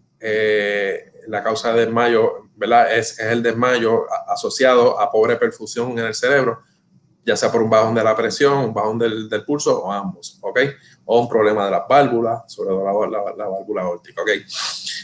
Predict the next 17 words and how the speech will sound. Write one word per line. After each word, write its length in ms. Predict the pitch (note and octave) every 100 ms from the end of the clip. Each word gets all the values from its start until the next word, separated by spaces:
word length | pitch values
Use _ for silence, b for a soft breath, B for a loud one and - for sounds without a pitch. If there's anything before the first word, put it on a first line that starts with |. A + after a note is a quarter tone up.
| B
Eh, 360 | - A2+ A2 G#2
el 100 | A2+
síncope 520 | A2 A#2+ B2 B2+ B2+
vasovagal 600 | C3 C3 C#3 B2 B2 C3+
es 140 | B2+ A#2
el, 180 | A#2 A2+
la 140 | G#2+
causa 240 | A2 A2
más 140 | A#2 A#2
común, 340 | A#2+ B2 B2
¿verdad? 480 | G#2 G#2 A#2 A2 G2+
De, 420 | G2 G2 F#2 F2
de 140 | G2+ G2
desmayo 480 | F#2+ A#2 A#2+ A2 G#2
o 240 | G2 G2
de 80 | F#2+
síncope, 520 | - C3 A#2 F#2+ G#2